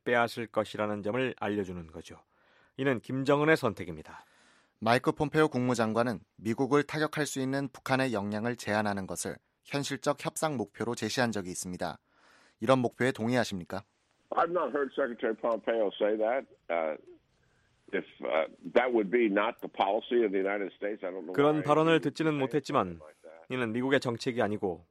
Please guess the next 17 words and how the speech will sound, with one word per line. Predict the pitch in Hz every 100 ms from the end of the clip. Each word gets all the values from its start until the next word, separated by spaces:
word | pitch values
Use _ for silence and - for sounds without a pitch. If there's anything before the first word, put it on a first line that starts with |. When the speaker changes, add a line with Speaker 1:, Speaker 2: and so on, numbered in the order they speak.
| -
Speaker 1:
왜 | 120 135 127
그런 | 123 127
말을 | 131 127 123
했는지 | 127 127
모르겠습니다. | 120 95 87 - 82 82 - _ _ _ _ _ _ _
저는 | 135 156 143
폼페오 | 143 143 151 143
장관과 | 131 131 135 135 123 98
직접 | - - 135 120
얘기를 | 117 120 127 107
나눠봤는데 | 110 113 101 107 101 92 85 _ _ _ _ _
폼페오 | - 110 123
장관은 | 120 139 160 135 90 -
완전한 | 117 131 143 160 156
비핵화라는 | - 120 131 - 139 135 131
점에 | 127 127
있어서 | 113 113 - 82